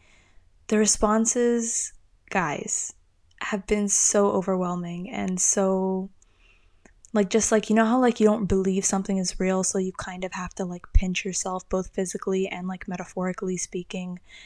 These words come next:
I feel like I'm kind of in that space right now where, like, I don't believe it's happening. Like, it sounds really bad, but, like, I don't believe that people genuinely care about the kind of things that I be saying. <laughs>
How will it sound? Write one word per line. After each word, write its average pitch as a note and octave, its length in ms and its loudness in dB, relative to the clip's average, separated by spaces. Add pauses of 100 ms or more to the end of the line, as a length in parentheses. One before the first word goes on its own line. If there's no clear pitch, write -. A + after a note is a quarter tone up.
(200)
I A3+ 60 4
feel C4 140 4
like A#3+ 140 4
I'm G3+ 80 4
kind G3 240 2
of F#3+ 80 0
in F#3 100 0
that F#3 220 -4
space - 400 0
right A#3+ 180 -2
now A#3+ 220 0
where, G3+ 160 0
like, F#3+ 200 -2
I F#3+ 80 0
don't G3+ 200 2
believe F3+ 480 0
it's - 140 -2
happening. G3+ 720 0 (640)
Like, F#3+ 420 -4 (500)
it - 120 -4
sounds A3 280 4
really G3+ 180 4
bad, F#3 320 0
but, G#3 120 0
like, G3 160 0
I G3 60 2
don't G3+ 180 0
believe F#3 540 0
that F#3+ 120 -4
people G3 260 0
genuinely F#3 540 -2
care F3+ 320 6
about F3+ 260 -4
the F#3+ 60 -6
kind F3+ 240 -6
of F3 60 -4
things F#3 280 -6
that F#3 80 -6
I F3+ 80 -4
be F3 180 -6
saying. F3 640 -6
<laughs> - 60 -18